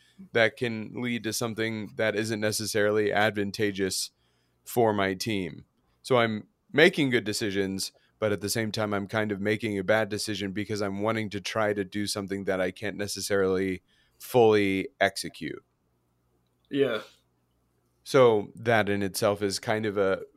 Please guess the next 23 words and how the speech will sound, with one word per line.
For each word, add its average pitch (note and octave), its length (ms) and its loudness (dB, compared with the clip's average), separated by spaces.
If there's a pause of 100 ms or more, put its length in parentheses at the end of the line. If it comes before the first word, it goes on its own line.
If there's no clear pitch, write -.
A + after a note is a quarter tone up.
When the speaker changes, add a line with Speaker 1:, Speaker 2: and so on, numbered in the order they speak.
(120)
Speaker 1:
a A#2 100 4
bad G2+ 460 2
decision. F#2+ 640 -4 (460)
But, G#2+ 240 6 (400)
um, F#2 540 -2 (360)
when D#3+ 220 8
it, - 260 6
like, B2 260 8
when C3+ 240 4
you C3+ 140 6
look C3 240 6
at G#2 220 4
pros B2 520 10
or A2 600 6
maybe A#2 340 0
people A2+ 380 2
that G#2+ 160 6
are G#2+ 100 6
more A2 260 2
successful G#2+ 560 2
in G#2 100 0
the G2 100 -2
game, B2 460 4